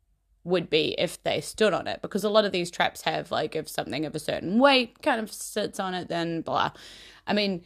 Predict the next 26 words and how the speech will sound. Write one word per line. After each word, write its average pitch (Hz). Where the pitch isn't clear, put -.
maybe 190
you 175
just 180
give 165
them 170
an 156
advantage 262
on 220
a 196
perception 202
roll 180
for 180
them 170
being 170
able 160
to -
see 175
a 160
slight -
movement 160
in 101
the 123
floor 76
rather 151
than, 156
like, 147